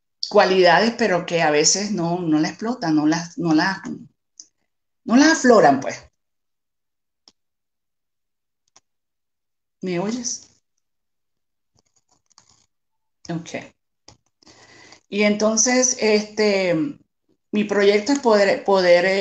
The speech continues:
eh, eh, a su vez,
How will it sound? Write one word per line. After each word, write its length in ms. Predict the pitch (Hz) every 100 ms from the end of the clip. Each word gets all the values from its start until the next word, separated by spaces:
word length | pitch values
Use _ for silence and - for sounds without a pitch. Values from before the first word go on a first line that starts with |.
| 196 196
eh, 540 | 190 165 131 120 135 - _ _ _ _ _
eh, 720 | 180 175 160 143 113 110 - _ _ _ _ _ _
a 160 | 151 160
su 160 | 165
vez, 240 | 160 202